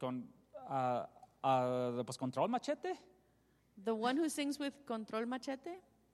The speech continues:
Speaker 1: Sí, ese.
Speaker 2: Yes, that one.
Speaker 1: No, no puede ser.
Speaker 2: No, that can't be so.
Speaker 1: Es-, ese es malo. Co-, co-,
Speaker 2: He
Speaker 1: no
Speaker 2: is
Speaker 1: puede ser.
Speaker 2: evil. He's bad.
Speaker 1: Después oí seis meses que,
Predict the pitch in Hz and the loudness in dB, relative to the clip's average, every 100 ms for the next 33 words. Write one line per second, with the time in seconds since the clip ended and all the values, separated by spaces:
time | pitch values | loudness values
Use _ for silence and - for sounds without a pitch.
0 | - - 131 233 220 233 339 349 - - | -18 -4 -2 0 0 -2 -4 -4 -6 -4
1 | 269 480 - - 214 214 302 277 320 370 | 0 0 -2 -6 -8 -4 -4 -2 -2 -2
2 | 196 139 131 135 135 135 139 143 135 123 | -2 0 2 4 4 2 0 -4 -2 -2
3 | 117 165 233 208 240 262 247 240 - 220 | -2 2 4 4 2 2 2 0 -2 -6
4 | 202 196 190 - 165 165 165 - _ - | -4 -4 -4 -2 0 -2 -4 -12 _ 2
5 | 160 247 80 64 - - - 139 254 226 | 2 2 -4 -8 -14 -18 0 2 4 2
6 | 170 147 262 220 147 202 190 - 220 269 | 4 6 8 6 0 -4 -10 -8 0 4
7 | 311 226 190 - - - 285 247 139 85 | 4 4 0 -4 -10 -2 -2 -2 -6 -10
8 | - - - 196 170 170 269 262 139 156 | -16 -20 -16 -14 -8 -2 0 0 -2 -8
9 | 147 - 156 _ 139 131 175 208 247 240 | -18 -20 -20 _ -6 -2 0 2 2 2
10 | 233 - 196 202 185 190 190 170 - 147 | 0 -2 -2 -2 -2 -6 -6 -10 -4 -4